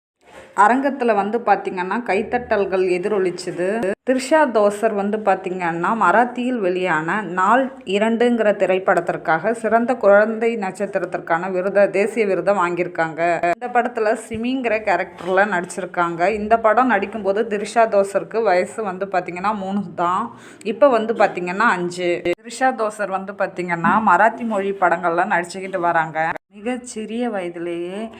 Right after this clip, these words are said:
தேசிய விருது பெற்றவர் என்ற பெருமையை திரிஷா தோசர் வந்து பெற்றிருக்காங்க. இந்த சூழல்ல உலக நாயகன் கமலஹாசன் சாதனையை வந்து திரிஷா தோசர் முறியடிச்சிருக்காங்க. தொடர்பாக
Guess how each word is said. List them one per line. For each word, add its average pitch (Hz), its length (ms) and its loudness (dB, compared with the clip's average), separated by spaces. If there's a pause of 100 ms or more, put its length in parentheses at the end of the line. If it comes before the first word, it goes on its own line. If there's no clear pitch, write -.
(260)
தேசிய 214 400 0
விருது 190 380 0
பெற்றவர் 185 580 0
என்ற 175 320 0
பெருமையை 185 480 -2
திரிஷா 180 380 -2 (160)
தோசர் 175 400 -2
வந்து 170 260 -4
பெற்றிருக்காங்க. 170 760 -2 (420)
இந்த 233 360 2
சூழல்ல 185 580 2
உலக 208 300 0
நாயகன் 196 800 0
கமலஹாசன் 208 760 0 (160)
சாதனையை 185 520 -2
வந்து 170 360 -4
திரிஷா 202 360 -2 (140)
தோசர் 180 440 -2
முறியடிச்சிருக்காங்க. 165 1040 -2
தொடர்பாக 214 680 4